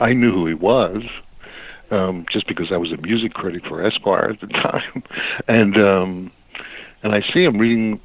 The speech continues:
Behold the Pale Horse, which I wasn't really sure exactly what it was at the time.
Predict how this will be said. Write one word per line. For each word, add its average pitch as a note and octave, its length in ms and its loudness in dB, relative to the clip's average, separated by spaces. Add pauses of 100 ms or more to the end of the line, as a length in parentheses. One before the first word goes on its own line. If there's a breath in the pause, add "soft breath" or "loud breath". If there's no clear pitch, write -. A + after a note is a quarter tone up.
(120)
Behold G#2+ 280 2
the - 40 -4
Pale D#3 300 4
Horse, E2+ 260 0
which G2+ 160 0
I F#2+ 40 4
wasn't C3+ 360 0
really G#2 200 2 (160)
sure A2 140 2
exactly F#2+ 420 -2
what F#2 140 -4
it E2 140 -6
was A#2+ 280 0
at - 120 -14
the - 160 -14
time. - 340 -10